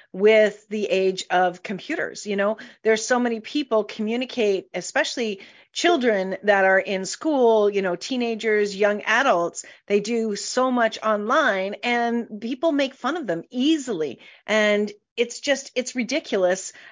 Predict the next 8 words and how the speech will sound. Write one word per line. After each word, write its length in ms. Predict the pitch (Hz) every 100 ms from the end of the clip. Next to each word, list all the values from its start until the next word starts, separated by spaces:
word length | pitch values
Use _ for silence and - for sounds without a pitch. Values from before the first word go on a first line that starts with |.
| -
at 300 | 214 208 214
how 420 | - 254 240 240 -
easily 580 | 262 285 277 254 240 214
we 160 | 226
can 220 | 220 233 208
be 120 | 202
put 300 | - 208 -
down. 380 | 175 170 160